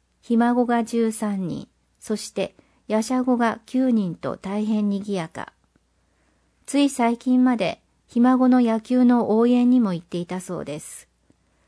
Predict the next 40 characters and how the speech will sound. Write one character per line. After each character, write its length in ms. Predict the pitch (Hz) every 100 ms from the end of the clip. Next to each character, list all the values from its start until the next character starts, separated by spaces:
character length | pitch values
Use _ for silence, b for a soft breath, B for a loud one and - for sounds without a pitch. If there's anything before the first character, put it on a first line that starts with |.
| _ _ -
好 300 | - - 254
き 140 | 269
嫌 180 | 262 233
い 80 | 208
な 160 | 214
く 280 | - 160 - -
何 260 | 233 262
で 100 | 254
も 180 | 208 190
美 40 |
味 60 | 214
し 80 | -
く 140 | 226
た 160 | 220 233
く 80 | -
さ 180 | 240
ん 80 | 240
食 120 | 233
べ 120 | 220 226
ら 120 | 240
れ 120 | 247
る 100 | 214
こ 160 | - 180
と 140 | 180
が 200 | 165 127 -
長 240 | 233 233
寿 120 | 233
の 140 | 180 170
秘 100 | -
訣 280 | 220 220
か 140 | - 233
も 140 | 208
と 120 | 175
の 160 | 143 147
こ 140 | -
と。 220 | 143 - - _ _ _ _ _ _ _ _ _ _ _ _ _
野 140 | 240 269
江 120 | 254
さ 220 | - 165
ん、 100 | -